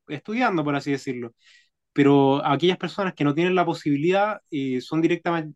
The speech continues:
directamente llamadas a servicio militar. Entonces también había otro tema de que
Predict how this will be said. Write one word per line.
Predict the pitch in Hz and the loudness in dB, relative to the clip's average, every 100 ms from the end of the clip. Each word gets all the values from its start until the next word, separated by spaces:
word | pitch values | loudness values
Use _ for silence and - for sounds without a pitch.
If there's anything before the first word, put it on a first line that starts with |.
| - | -14
directamente | 143 131 151 165 165 165 | -6 -4 -2 -2 -2 -2
llamadas | 143 147 160 156 | -2 0 0 -4
a | |
servicio | 127 139 - | -8 -12 -8
militar. | 127 135 175 - _ _ _ _ _ | -4 -2 -2 -4 _ _ _ _ _
Entonces | 127 147 147 151 | -8 -4 -4 -2
también | 139 151 170 | 2 4 4
había | 165 170 160 | 4 6 6
otro | 160 151 156 | 4 0 -2
tema | 151 190 135 | -2 -2 -2
de | 123 120 | -4 -6
que | 127 120 | -4 -4